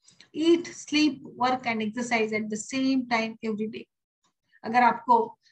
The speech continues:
ये होता है, वात बढ़ जाता है, तो थोड़ा routine बना लीजिए। Warm, moist, slightly oily, heavy foods will nurture you। तो थोड़ा गर्म, oily वाला खाना,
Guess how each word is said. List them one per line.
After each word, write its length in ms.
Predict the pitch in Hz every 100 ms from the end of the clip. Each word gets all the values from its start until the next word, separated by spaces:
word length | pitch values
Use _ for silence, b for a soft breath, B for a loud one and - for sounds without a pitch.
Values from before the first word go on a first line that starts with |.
| _ 226
ये 160 | 240
होता 260 | 269 240 247
है, 160 | 277 254
वात 220 | 240 220
बढ़ 220 | 233 226
जाता 300 | 220 233 254
है, 120 | 254
तो 180 | 262 233
थोड़ा 140 | 233 226
routine 320 | 233 254 247
बना 180 | 233 233
लीजिए। 420 | 233 233 262 269 _ b - 233
Warm, 320 | 240 247 240 220 226
moist, 460 | 233 240 - - _ _ _ _ -
slightly 400 | 254 247 247 247
oily, 460 | 240 240 240 226 240
heavy 180 | 262 262
foods 240 | 262 254 -
will 300 | 240 240 233
nurture 400 | 233 226 262 247
you। 160 | 247 240 _ _ _
तो 100 | 226 226
थोड़ा 160 | 233
गर्म, 460 | 233 240 240 240 214 - _ -
oily 280 | 226 233 247
वाला 180 | 240 233
खाना, 500 | - 226 233 226